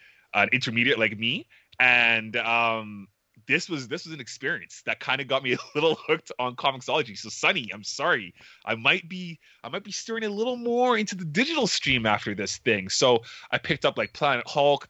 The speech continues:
I picked up a whole bunch of, of X-Men from two thousand four leading up to this, uh, Messiah Complex book that I got last week.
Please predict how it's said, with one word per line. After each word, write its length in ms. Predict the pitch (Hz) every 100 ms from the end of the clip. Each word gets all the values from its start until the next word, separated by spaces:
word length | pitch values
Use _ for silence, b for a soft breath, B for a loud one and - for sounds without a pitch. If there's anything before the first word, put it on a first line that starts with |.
| -
I 60 |
picked 240 | 107 139 131
up 100 | -
a 60 |
whole 420 | - - 135 139
bunch 500 | 123 117 117 120 - -
of, 440 | 104 101 101 92 - b b b _ -
of 200 | 98 - -
X-Men 600 | 120 - - 120 107 95
from 180 | 98 98
two 180 | - 123
thousand 320 | 117 113 101 _
four 320 | 127 117 113
leading 320 | 107 107 107 104
up 140 | 104
to 160 | - 107
this, 240 | 101 -
uh, 180 | 101 92
Messiah 540 | 98 101 - 113 113
Complex 560 | - 107 127 143 131 -
book 220 | 131 135
that 100 | 139
I 60 | 131
got 300 | 127 131 104
last 440 | 107 120 147 -
week. 340 | 170 214 -